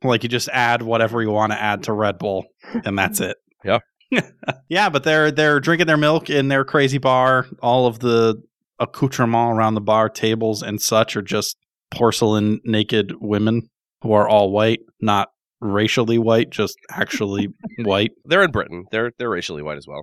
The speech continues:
Speaker 2: Yeah.
Speaker 1: Yeah, I mean, they're probably racially white. You're probably right. But we do, we cut from our bar to an old man who is singing drunk in an alley. The boys, uh, kinda stroll up on him and clap to celebrate his terrible singing, and then I would assume beat him to death.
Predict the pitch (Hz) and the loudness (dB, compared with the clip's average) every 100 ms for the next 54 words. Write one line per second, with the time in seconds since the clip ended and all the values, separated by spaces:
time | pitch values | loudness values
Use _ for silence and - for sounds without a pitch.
0 | - 82 131 123 123 131 127 - 104 98 | -16 -16 -4 0 2 2 2 0 -2 -2
1 | 92 - 85 180 - - - - - - | -6 -8 -10 -10 -8 -10 -10 -10 -14 -16
2 | _ 190 190 185 175 233 254 208 175 - | _ -2 0 0 0 0 2 0 -2 -2
3 | 202 196 190 170 165 139 151 151 151 156 | -4 0 0 2 0 2 2 4 4 2
4 | - - - 139 131 123 147 170 151 143 | -2 -6 0 2 2 0 0 2 4 4
5 | 143 147 127 139 123 110 - 147 147 139 | 4 2 -2 0 0 0 0 0 2 0
6 | 123 123 127 131 123 113 113 123 123 123 | 0 2 2 2 0 0 0 2 2 2
7 | 120 _ - 127 139 147 147 135 139 131 | 0 _ -4 -2 2 2 2 2 2 2
8 | 143 131 - - 139 135 139 131 131 131 | 0 0 0 -2 0 2 2 2 2 4
9 | 131 127 110 - 113 123 127 - 113 - | 2 0 -2 -4 0 0 0 -4 -2 0
10 | 123 120 120 117 110 117 110 104 - 120 | 2 2 2 0 0 -2 0 -2 0 2
11 | 110 110 - 160 160 156 156 - 123 123 | 2 0 2 2 4 2 0 0 0 2
12 | 127 123 123 120 117 117 110 _ _ 120 | 2 4 2 0 -4 -8 -20 _ _ 0
13 | 123 117 - 160 151 135 139 127 117 113 | 0 0 0 2 2 2 0 -2 -4 -4
14 | 151 185 - | -4 -4 -6